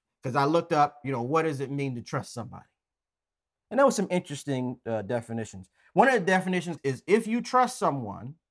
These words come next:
you believe that they are honest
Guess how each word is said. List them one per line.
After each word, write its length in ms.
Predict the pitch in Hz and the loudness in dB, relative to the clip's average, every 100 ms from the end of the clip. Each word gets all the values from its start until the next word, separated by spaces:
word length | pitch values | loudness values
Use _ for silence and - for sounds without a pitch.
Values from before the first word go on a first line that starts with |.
| _ _ _ _ _ _ _ | _ _ _ _ _ _ _
you 180 | 156 185 | 2 4
believe 640 | 180 180 208 240 170 180 131 | 6 6 4 4 0 -2 -2
that 220 | 147 127 | -4 0
they 160 | 156 | 2
are 120 | 139 - | 2 4
honest 640 | 170 185 233 269 - - | 6 6 4 -2 -8 -20